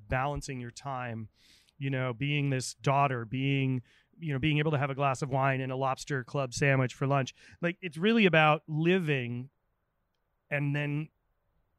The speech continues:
you end up having more success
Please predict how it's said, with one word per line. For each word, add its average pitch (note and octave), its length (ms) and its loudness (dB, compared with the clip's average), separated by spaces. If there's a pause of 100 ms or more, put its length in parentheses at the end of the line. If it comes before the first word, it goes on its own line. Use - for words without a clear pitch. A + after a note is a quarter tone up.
you D3 240 -8
end D3+ 200 -2
up D3 120 0
having C3 580 -4 (240)
more C3+ 520 -4
success - 960 -10